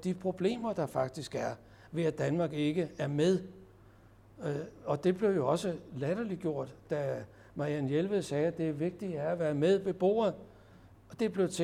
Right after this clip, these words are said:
at, øh, nå, spiser man godt i Bruxelles. Altså, det, det, det er hele den der tåbelige,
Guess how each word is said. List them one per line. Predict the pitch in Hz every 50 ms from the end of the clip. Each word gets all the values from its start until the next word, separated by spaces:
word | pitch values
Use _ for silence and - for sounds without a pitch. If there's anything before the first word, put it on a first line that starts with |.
| 175 175
at, | 165 156 156 143 -
øh, | 165 156 151
nå, | 151 156 190 175 175 160
spiser | 139 - - 202 190 165 190
man | 185 180 175 156
godt | 147 139 147 151
i | 170
Bruxelles. | 165 170 156 135 165 151 139 156 165 156 247
Altså, | 196 147 139 - 165 151
det, | 143 160 156 156 151
det, | 160 160 139 - - - - - -
det | - 180
er | 165
hele | 175 180 214 226 220 214
den | 196 190
der | 196 185 180
tåbelige, | 190 - - - 196 208 233 226 233 220 196 185 170 160